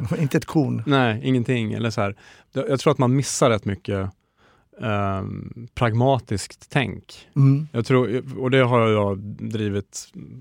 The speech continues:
Speaker 2: på senare tid, att det handlar om ett förhållningssätt. Det handlar inte om lösningar, eh, på problem. Ehm, det är ju väldigt lösningsorienterat, liksom.
Speaker 1: Mm, mm.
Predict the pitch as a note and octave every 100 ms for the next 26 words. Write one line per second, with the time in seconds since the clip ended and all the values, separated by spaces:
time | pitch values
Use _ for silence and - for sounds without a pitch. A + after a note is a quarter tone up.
0 | - _ _ A2 - A2 B2+ A2 G#2 G#2
1 | G2+ - A#2 A#2+ A#2+ A2+ G#2+ - A2+ B2+
2 | A2+ G2+ G2+ - F#2+ - - - _ _
3 | _ _ _ _ _ A#2 A#2+ A#2 A#2+ A2
4 | G2+ A2 A2+ F#2 - C#3 A#2+ F2+ G#2+ -
5 | _ _ _ - G2 F#2+ G2 G2+ G#2 G#2
6 | - A2 B2+ F#2 G2+ G#2+ _ _ _ _
7 | _ _ _ _ _ G#2+ G2+ F#2+ F#2+ F#2
8 | G2+ F#2+ - A2+ A#2+ B2 A#2 G2 A#2 A2
9 | G#2+ G2+ - - A2 G#2 B2 A#2 F#2 -
10 | - D#3 B2+ B2 C3+ C3 A#2 A#2+